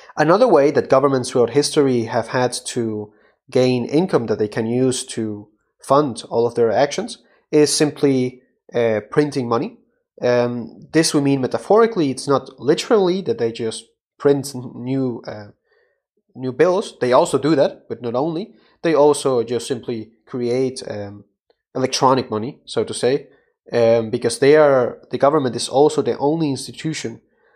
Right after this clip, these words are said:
that has a monopoly over the currency. So the government decide which currency you have to use, and because of that, it has the power to simply create new one. The consequences of inflation from an economic perspective are very well studied. It's an economic catastrophe.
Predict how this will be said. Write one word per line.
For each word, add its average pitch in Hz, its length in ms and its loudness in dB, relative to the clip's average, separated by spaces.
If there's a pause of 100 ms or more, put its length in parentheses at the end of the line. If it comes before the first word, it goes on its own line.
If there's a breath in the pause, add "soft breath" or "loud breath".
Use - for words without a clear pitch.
(100)
that 113 320 4
has 127 220 0
a 131 40 0
monopoly 120 720 0
over 117 140 -4
the 107 100 2
currency. 123 480 0 (160)
So 110 280 -6
the 107 100 -4
government 123 280 -2
decide 127 400 0
which 127 220 -4
currency 123 320 -2
you 113 120 -6
have 123 280 -6
to 202 100 -8
use, 165 360 -4 (520 soft breath)
and 143 140 2
because 131 280 0
of 139 80 2
that, 123 120 2
it 117 80 -6
has 117 140 -4
the 123 80 -4
power 123 340 2
to 117 160 -6
simply 110 300 -8
create 107 340 -4
new 117 140 -4
one. 101 160 -6 (540 soft breath)
The 120 300 2
consequences 156 640 -2
of 127 120 -10
inflation 151 560 0
from 120 160 -2
an 117 60 -6
economic 127 540 -2
perspective 131 520 -4
are 110 140 -6
very 147 260 2
well 113 200 2
studied. 127 400 -2 (500 soft breath)
It's 117 280 2
an 117 60 -2
economic 123 380 -2
catastrophe. 190 800 -6